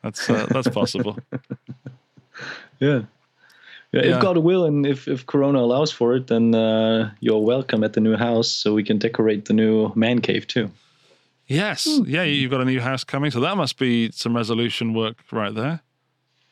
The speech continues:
Speaker 2: Oh, it's just a grind to, to get that thing done, like, <laughs> by end of March. <laughs> That's not a resolution. That's just a must. <laughs>
Speaker 1: Yeah, I hear you.
Speaker 2: Oh, a camper camper. That's an, actually a great idea, R T Smudge.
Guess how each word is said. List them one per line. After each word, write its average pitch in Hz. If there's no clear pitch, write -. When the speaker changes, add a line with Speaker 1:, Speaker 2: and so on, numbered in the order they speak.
Speaker 2:
Oh, 110
it's 131
just 143
a 127
grind 127
to, 120
to 117
get 113
that 113
thing 113
done, 113
like, 107
<laughs> 180
by 139
end 123
of 110
March. 110
<laughs> -
That's 214
not 196
a 170
resolution. 165
That's 117
just 127
a 120
must. 117
<laughs> -
Speaker 1:
Yeah, 107
I 110
hear 110
you. 139
Speaker 2:
Oh, 156
a 135
camper 208
camper. 113
That's 143
an, 151
actually 143
a 127
great 143
idea, 135
R 110
T 113
Smudge. 110